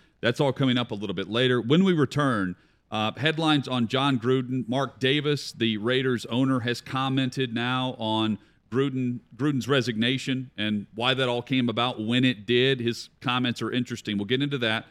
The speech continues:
Plus, Adam Schefter in the news with his email, uh, with Washington and the discussion of journalism <laughs> and sending a,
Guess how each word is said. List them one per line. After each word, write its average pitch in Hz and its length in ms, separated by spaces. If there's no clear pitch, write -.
Plus, 156 180
Adam 156 240
Schefter 156 500
in 131 200
the 123 80
news 131 320
with 117 100
his 135 260
email, 110 640
uh, 107 380
with 123 400
Washington 135 600
and 113 600
the 131 100
discussion 123 840
of 117 480
journalism 110 640
<laughs> - 280
and 117 640
sending 151 360
a, 127 200